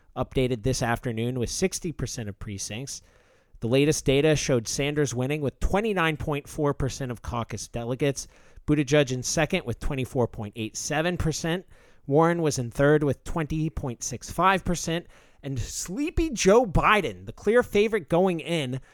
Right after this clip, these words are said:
pulled in a measly twelve point nine two percent of delegates. Klobuchar came in fifth with eleven point one eight percent. On the popular vote tally, Biden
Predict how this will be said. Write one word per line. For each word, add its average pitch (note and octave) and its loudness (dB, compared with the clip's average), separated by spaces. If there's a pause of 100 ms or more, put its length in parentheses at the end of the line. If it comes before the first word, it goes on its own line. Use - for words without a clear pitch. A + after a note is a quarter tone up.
(120)
pulled F#3 0
in F#3 -2
a F#3+ -4
measly G3+ -4 (160)
twelve - 0
point B3 -2
nine G3 -2
two G#3+ -4
percent G#3+ -4
of C3+ -8
delegates. F3 4 (580)
Klobuchar C3+ 2
came C3+ -4
in A2+ -6
fifth A3+ 2
with D3+ 0
eleven C#3+ -2
point B2+ -4
one A#2 -6
eight E3 -4
percent. G#3+ 0 (360)
On C3+ 2
the C3+ 2
popular F3+ 2
vote D3+ 6
tally, C#3 -2
Biden G#3+ 0